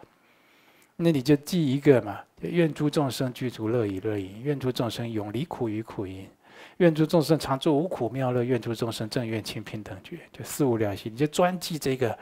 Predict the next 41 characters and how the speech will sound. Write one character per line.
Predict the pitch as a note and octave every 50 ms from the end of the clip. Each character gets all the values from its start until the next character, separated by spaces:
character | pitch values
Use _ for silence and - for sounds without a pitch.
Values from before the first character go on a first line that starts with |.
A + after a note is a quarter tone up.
| - - - - -
因 | F#3
为 | F3 D#3+
这 | D#3 - F3+ F3
个 | D#3 C#3+
四 | A#2+ - - F3+
无 | D#3+ C#3
量 | C3+ C#3+ C#3 B2+
心 | - C3+ B2
在 | - - C#3
任 | B2+ C3+ C#3 E3 G3+ A3+ A3 G#3+ G3+ E3+
何 | - - C3 B2
的 | A#2+ A#2+ A#2 A2
时 | - - - - A#2
间、 | A#2 - C3 B2 A#2 A#2 - - _ _ _ _ - - - -
任 | - F3 F#3+ G3 F3+
何 | - - B2+ A#2
的 | - A#2 - -
地 | - F#3 E3+ D3
点， | - A#2+ G#2+ G#2 - - - - - - -
它 | - - - D3+
都 | - D#3+ D3
能 | C#3 B2+ A2 G#2 A2 B2 C#3 - _ _ - _ -
圆-， | G3 D3 B2+ A#2 A2 A#2 D3 E3 E3 E3 - _ -
圆 | - C3+ B2+ B2+ D3
满 | F3 D#3+ C3 G#2+ G#2 G#2 G#2+ -
自 | - - - E3+ C#3+ A#2+
他 | - - - A#2+ A#2+
二 | - D3 C3+ B2+ B2+
利 | C3+ C#3+ C3+ B2+ C3+
啊， | - - _ _ _ _ _ _ _ _ _ _ _ _ _ _ _ _ _ _ _ _
它 | - C#3+
都 | C3+ C3+ C3+
能 | C3 B2 A#2 A#2 A#2 A#2+ - - - - - _ _ _
去 | - - - D3
承 | - - - - A2 G2+ B2
办 | - E3 C#3 A#2+
自 | A2+ - - C3
他 | - A2 A2+
二 | A2 A2 A#2 A2+
利 | G#2+ G#2+
啊。 | - - _ - -